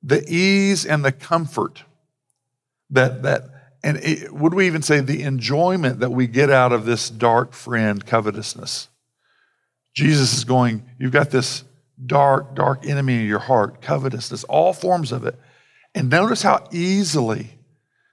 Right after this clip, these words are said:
that, that not only do we partake of it, that we even enjoy it without even realizing it. Coveting, lusting, desiring, it feels good.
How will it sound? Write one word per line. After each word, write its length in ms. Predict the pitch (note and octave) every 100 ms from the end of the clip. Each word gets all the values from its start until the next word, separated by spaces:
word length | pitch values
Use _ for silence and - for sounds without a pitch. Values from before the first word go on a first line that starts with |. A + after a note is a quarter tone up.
| -
that, 280 | C#3+ D3 D#3
that 180 | -
not 220 | D3 E3 A3+
only 180 | B3
do 100 | E3+
we 160 | D#3+ F3
partake 460 | - A3 - A3+ -
of 120 | C#3+
it, 180 | D#3+ D3
that 140 | -
we 120 | D3+ F#3
even 320 | F#3 F3+ F3+
enjoy 640 | F3+ F3 D3 D3 F#3+ A#3
it 260 | A3 C3 G2
without 320 | - D#3 E3+
even 180 | F#3 F#3
realizing 520 | F3 G#3+ A#3+ C3 A#2+
it. 80 | - - -
Coveting, 560 | - G#3+ G3+ E3 C3 B2 - _
lusting, 640 | - F3+ F#3+ - E3+ C#3+ B2 - -
desiring, 800 | D#3 C#3+ F3+ F3 G3 G3 C#3+
it 180 | C#3 E3
feels 840 | - F#3+ A3 G#3+ G#3 F#3+ F3+ D#3
good. 600 | D3 G#3 A#3+ E3 A#2+ B2+